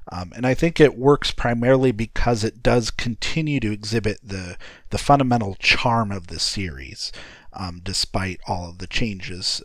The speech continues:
uh, that it's gone through. I mean, in particular, there's the new location, um, Yokosuka, or Jesus, I've been playing too much Shenmue, uh, Yokohama.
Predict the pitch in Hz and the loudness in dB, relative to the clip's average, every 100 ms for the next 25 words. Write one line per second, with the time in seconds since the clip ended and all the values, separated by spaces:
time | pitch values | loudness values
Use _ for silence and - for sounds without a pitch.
0 | 98 87 87 - - 170 175 147 - - | -10 -10 -10 -10 -2 2 2 2 -4 -6
1 | - - 107 98 101 131 123 143 135 123 | -14 -10 -8 -6 -4 0 4 4 6 4
2 | 117 104 104 - 113 107 104 104 110 123 | 4 2 -2 -2 0 2 0 -4 -4 4
3 | 147 143 117 107 - 123 165 151 98 101 | 4 4 2 0 0 -2 -6 -12 -8 -8
4 | 95 110 131 - - 117 - 113 113 - | -8 -14 -12 -6 0 0 0 -6 -8 -8
5 | 92 87 - - - - - 101 92 80 | -8 -8 -10 -12 -14 -6 -4 -2 -4 -6
6 | 85 90 90 - 104 92 120 90 - 107 | -8 -8 -8 -8 -8 -8 -8 -6 -4 -4
7 | 98 85 - - - - 104 101 135 - | -4 -8 -12 -12 -8 -4 -4 0 2 6
8 | 135 131 135 113 107 | 6 8 6 6 2